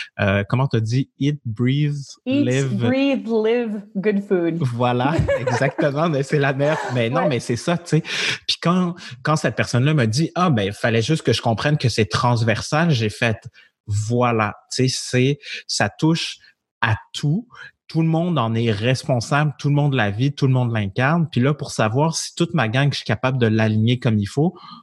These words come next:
Speaker 1: encore faut-il savoir pourquoi on existe, qu'est-ce qu'on fait, puis quel
Speaker 2: Mhm.
Speaker 1: impact on a. Et en fait, d'être capable de définir une promesse employeur ou un E V P, ben, c'est d'arriver à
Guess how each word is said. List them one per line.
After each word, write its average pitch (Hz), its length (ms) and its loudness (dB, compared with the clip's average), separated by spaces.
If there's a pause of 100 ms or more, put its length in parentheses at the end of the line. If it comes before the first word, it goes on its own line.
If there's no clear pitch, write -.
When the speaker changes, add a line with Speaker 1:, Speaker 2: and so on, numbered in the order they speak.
(140)
Speaker 1:
encore 117 360 0
faut-il 143 520 0
savoir 120 680 0
pourquoi 143 320 2
on 135 140 0
existe, 113 600 -2
qu'est-ce 127 200 0
qu'on 110 180 0
fait, 143 180 0
puis - 160 -14
quel 143 200 0
Speaker 2:
Mhm. 117 220 0
Speaker 1:
impact 127 340 -2
on 107 200 2
a. 123 140 2 (400)
Et 110 140 2
en 101 100 2
fait, 143 160 0
d'être 127 220 0
capable 131 320 2
de 107 100 2
définir 127 720 0
une 110 140 0
promesse 110 600 0
employeur 110 680 0
ou 110 100 2
un 104 100 2
E 110 140 0
V 104 240 0
P, 156 200 0
ben, 127 160 2
c'est 101 200 -2
d'arriver 113 680 0
à 120 200 2